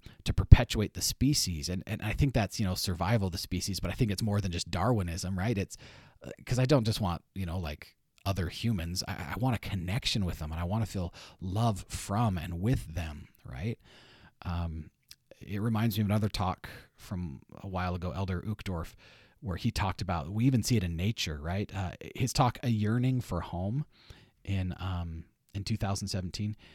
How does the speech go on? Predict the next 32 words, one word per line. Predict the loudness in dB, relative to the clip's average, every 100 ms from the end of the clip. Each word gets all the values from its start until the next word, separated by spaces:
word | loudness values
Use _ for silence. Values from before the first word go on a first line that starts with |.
| -20 -8
he | -2
said | 0 2 2 0 0
that, | -2 -2 -4
uh, | -2 -2 -2
you | -2
know, | -2 -4 -6 -8
a, | -6
a | -2
while | 0 2 2
ago, | 2 0
there | 0 -2
was |
this | -2 -4
family | -2 -2 0
who | -2 -2
went | -2
on | -2
vacation. | -6 -2 -2 -2 -4 -4
They | -4
were | -4
from | 0 2 2 4
Oregon, | 4 6 4 2
but | 0
they | -2
went | -4 -4
to | -6 -4
Indiana. | -2 0 0 -2 -4
It's | -2
over | -2
two | 0 0
thousand | 2 0 0 -2
miles. | -2 -2 -4